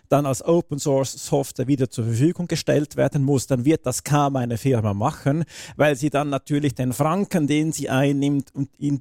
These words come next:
und in diese, in die Entwicklung dieser Applikation steckt, dann eigentlich die Applikation noch an weiteren Unternehmen dann auch weiterverkaufen kann. Das kann sie natürlich, die Dienstleistung, das ganze Paket natürlich darum herum, das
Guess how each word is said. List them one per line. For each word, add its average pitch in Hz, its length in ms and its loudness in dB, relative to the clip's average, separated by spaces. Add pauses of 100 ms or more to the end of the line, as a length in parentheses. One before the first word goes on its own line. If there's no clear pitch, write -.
und 135 200 -2
in 139 80 -6
diese, 135 320 2
in 135 180 -2
die 131 80 2
Entwicklung 165 480 0
dieser 139 240 0
Applikation 151 720 0
steckt, - 500 -2 (300)
dann 151 220 2 (260)
eigentlich 156 400 0
die 160 100 2
Applikation 143 720 -2 (140)
noch 156 240 2
an 135 200 -4
weiteren 131 720 -4 (260)
Unternehmen 139 920 0 (240)
dann 135 160 2
auch 135 300 0
weiterverkaufen 143 1000 -2
kann. 117 380 0 (140)
Das 117 120 -4
kann 120 160 0
sie 120 80 0
natürlich, 127 420 0
die 127 120 -2
Dienstleistung, 131 640 0
das 107 140 -4
ganze 127 260 0
Paket 156 340 2
natürlich 135 360 0
darum 131 260 2
herum, 131 240 4
das 131 180 -2